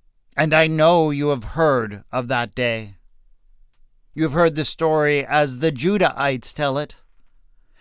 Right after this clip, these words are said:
saying that our ancestor despised his birthright, the honor of his place as the firstborn son.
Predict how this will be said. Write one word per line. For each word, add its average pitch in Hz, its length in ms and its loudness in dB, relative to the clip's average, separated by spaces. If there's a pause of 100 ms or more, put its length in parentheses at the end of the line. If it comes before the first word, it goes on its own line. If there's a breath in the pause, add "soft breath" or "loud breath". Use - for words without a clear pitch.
(120 soft breath)
saying 160 420 0
that 151 240 2
our 165 400 4
ancestor 135 800 -4
despised 143 920 -2
his 135 180 -6
birthright, 127 760 -6 (920 soft breath)
the 160 180 0
honor 160 300 4
of 147 140 2
his 143 180 -4
place 135 440 -2
as 127 220 -4
the 143 100 -6
firstborn 135 720 -2
son. 120 480 -4